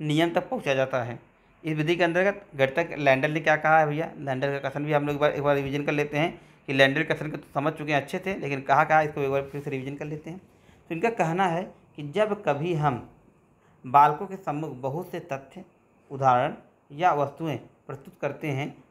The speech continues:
फिर उनके, फिर इनके स्वयं के निष्कर्ष निकालने का प्रयत्न करते हैं,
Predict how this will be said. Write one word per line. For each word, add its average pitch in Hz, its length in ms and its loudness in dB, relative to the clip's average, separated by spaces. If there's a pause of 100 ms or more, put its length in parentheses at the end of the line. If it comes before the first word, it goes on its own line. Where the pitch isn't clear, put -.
(120)
फिर 214 120 0
उनके, 170 600 -2 (180)
फिर 175 100 -6
इनके 170 400 -6
स्वयं 170 360 -4
के 175 100 -8
निष्कर्ष 151 380 -6
निकालने 147 480 -2
का 156 120 -4
प्रयत्न 143 340 -8
करते 139 320 -10
हैं, 147 320 -12